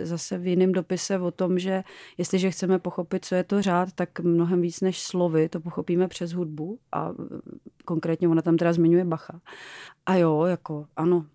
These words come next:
tahle ta hudba, ten Bach, ten Handel, ten Monteverdi, tyhle ty, tyhle ty duchovní autoři, mě to hrozně teda posiluje asi. Ale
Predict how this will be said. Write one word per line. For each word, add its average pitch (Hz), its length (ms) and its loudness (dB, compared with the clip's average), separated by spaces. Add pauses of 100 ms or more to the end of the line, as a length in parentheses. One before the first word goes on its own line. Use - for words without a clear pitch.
(160)
tahle 180 280 0
ta 190 140 0
hudba, 170 560 0
ten 185 260 2
Bach, 156 400 -4
ten 170 240 0
Handel, 175 380 0
ten 165 180 0
Monteverdi, 175 540 2
tyhle 180 260 -2 (120)
ty, 190 120 0
tyhle 180 300 0
ty 208 80 0
duchovní 180 500 0
autoři, 180 420 0
mě 175 180 4
to 185 280 0
hrozně 180 640 0
teda 151 460 -4 (240)
posiluje 160 800 -2
asi. - 400 -14 (120)
Ale 170 220 2